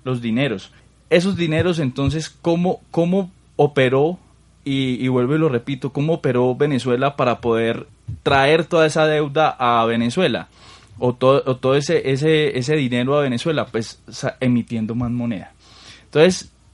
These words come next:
muy bien lo explicaba el doctor Vargas, pues, obviamente las políticas, eh, contractivas, como ocurre en, en muchos de, de nuestros países en Sudamérica,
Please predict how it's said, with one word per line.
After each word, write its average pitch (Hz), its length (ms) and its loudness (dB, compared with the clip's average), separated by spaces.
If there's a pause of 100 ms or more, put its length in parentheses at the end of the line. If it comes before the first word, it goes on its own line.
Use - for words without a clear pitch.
(560)
muy 160 260 4
bien 175 440 4
lo 156 160 0
explicaba 143 720 2
el 131 160 0
doctor 139 360 -2
Vargas, 156 500 -2 (420)
pues, 135 200 4
obviamente 151 460 2
las 165 160 -2
políticas, 127 840 -2 (380)
eh, 123 220 0
contractivas, 147 1000 2 (440)
como 123 360 2
ocurre 131 540 0
en, 120 260 2
en 120 100 -2
muchos 123 360 -2
de, 147 320 -2
de 120 160 -4
nuestros 120 280 -6
países 120 480 -2
en 143 120 -2
Sudamérica, 147 640 -4